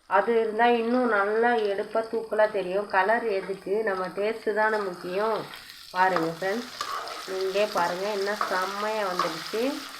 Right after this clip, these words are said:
இது நல்லா, ஆ, நல்லா ஒரு ப்ரௌன் கலர் ஆகணும்.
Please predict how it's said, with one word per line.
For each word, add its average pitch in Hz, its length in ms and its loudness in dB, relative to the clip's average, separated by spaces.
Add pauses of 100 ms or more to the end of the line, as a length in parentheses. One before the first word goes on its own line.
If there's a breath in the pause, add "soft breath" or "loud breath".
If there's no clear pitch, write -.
(240)
இது 226 300 -2
நல்லா, 208 360 -2 (840)
ஆ, 190 60 -4 (480)
நல்லா 196 260 0
ஒரு 214 220 0 (100)
ப்ரௌன் 208 320 4
கலர் 202 320 4 (120)
ஆகணும். 180 420 -2